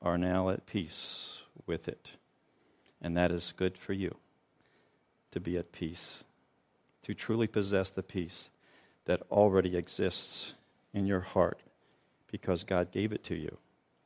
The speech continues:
And yet it still passes your understanding. So as we draw to a close, continue to be still. There will be no final music, just the song that is playing in your heart.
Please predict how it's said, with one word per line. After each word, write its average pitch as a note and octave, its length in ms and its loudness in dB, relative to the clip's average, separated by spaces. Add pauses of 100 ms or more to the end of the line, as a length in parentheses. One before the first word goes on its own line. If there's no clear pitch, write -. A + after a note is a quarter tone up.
(580)
And F#2 160 2
yet F#2+ 120 6
it F#2+ 160 2
still G2 280 0
passes F#2+ 580 0
your F2 140 -2
understanding. E2+ 680 -4 (1500)
So - 180 2
as G2 180 8
we F#2+ 80 -4
draw F#2 260 2
to F#2 160 0
a F#2+ 60 2
close, F#2+ 340 4
continue A2 440 2
to G#2+ 60 2
be A2 120 -4
still. E2+ 480 -4 (1700)
There G#2 120 6
will G2+ 80 6
be G#2+ 120 2
no G#2 120 4
final G2 300 4
music, F#2 500 0
just - 240 0
the G2 80 -4
song F#2 460 4 (540)
that F#2 120 4
is F2+ 140 -2
playing F2+ 320 2
in F2+ 100 -2
your F#2+ 120 -2
heart. E2+ 420 -4